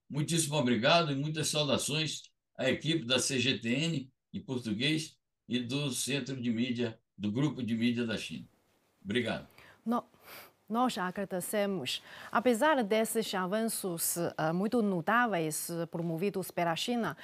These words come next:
Speaker 2: dizemos que agora ain-, o mundo ain-, ah, ainda está vivendo, ah, com muitas alterações profundas, por isso, a seguir,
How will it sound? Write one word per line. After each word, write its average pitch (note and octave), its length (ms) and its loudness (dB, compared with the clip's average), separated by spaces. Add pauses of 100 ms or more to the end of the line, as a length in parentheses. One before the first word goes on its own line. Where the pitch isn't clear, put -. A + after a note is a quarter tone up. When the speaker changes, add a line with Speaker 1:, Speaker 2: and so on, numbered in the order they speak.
(180)
Speaker 2:
dizemos G#3 500 0
que F#3 240 -2
agora F#3 560 0
ain-, F#3+ 240 -2 (140)
o F#3+ 100 -2
mundo A#3+ 340 4
ain-, F#3 200 2 (260)
ah, E3 300 -4 (180)
ainda A3 380 4
está F#3 240 -2
vivendo, G3 640 0 (360)
ah, E3+ 240 2
com F3+ 180 2
muitas A#3 400 2
alterações A3 680 0
profundas, F#3 720 2
por F#3 160 -4
isso, G3 560 0
a D3+ 380 0
seguir, F#3+ 480 -2